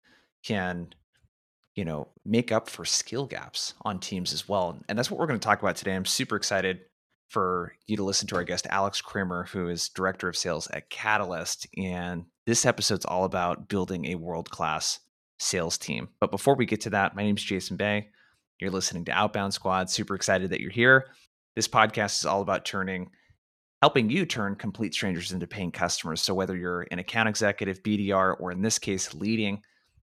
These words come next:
those folks, you're definitely in the right place. So Alex and I dig into a couple things.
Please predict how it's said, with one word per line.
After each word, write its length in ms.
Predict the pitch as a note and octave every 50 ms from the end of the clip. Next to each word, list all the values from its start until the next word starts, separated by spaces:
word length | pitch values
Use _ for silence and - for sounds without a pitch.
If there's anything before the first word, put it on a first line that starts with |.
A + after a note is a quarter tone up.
| _ -
those 200 | G#2 G2 F#2+ -
folks, 580 | - - G2+ F#2 F#2 F#2 F#2 - - - - - _ _ _ _ _
you're 80 | - G2
definitely 300 | G2 G2+ F2+ - G#2 F2+
in 60 | E2
the 40 | D2+
right 160 | D2+ D2+ -
place. 400 | - - - A1+ - - - - _ _ -
So 180 | - A2+ G2+ D#2+
Alex 320 | - G#2+ C#3 D#3+ - -
and 80 | C#3+ A#2+
I 80 | A2+
dig 160 | G#2+ G#2+ G2+
into 220 | G#2+ G#2 - G2+ F#2
a 20 |
couple 260 | - - G2+ - G#2+
things. 440 | G#2 - G2+ F#2+ F#2+ G2 - - -